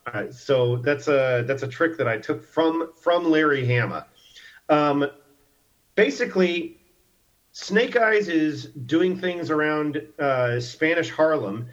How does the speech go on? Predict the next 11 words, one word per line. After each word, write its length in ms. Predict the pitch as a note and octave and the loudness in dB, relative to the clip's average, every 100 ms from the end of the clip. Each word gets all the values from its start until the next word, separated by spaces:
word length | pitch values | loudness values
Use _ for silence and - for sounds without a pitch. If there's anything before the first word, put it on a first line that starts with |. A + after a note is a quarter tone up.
| - | -18
He 180 | _ E3 | _ 0
en-, 160 | D#3+ D#3 | 0 -2
he 340 | - C#3 D3+ | -6 -2 -2
has 260 | C#3+ D3 C#3 | 0 -2 -2
encountered 720 | D3 C#3 - - G#3 G#3 A3 G#3+ | -6 -10 -6 -4 -2 0 0 2
a 100 | D#3+ | 0
man 360 | C#3+ D#3 D#3+ | 0 0 0
called 460 | D#3+ C#3+ C#3 B2 B2 | -2 0 0 0 -6
the 120 | A#2 | -8
Soft 560 | - - C#3+ D3 - B2+ | -8 -6 -4 -2 -4 -6
Master, 600 | B2+ C3+ B2+ - C#2 | -6 -6 -8 -12 -14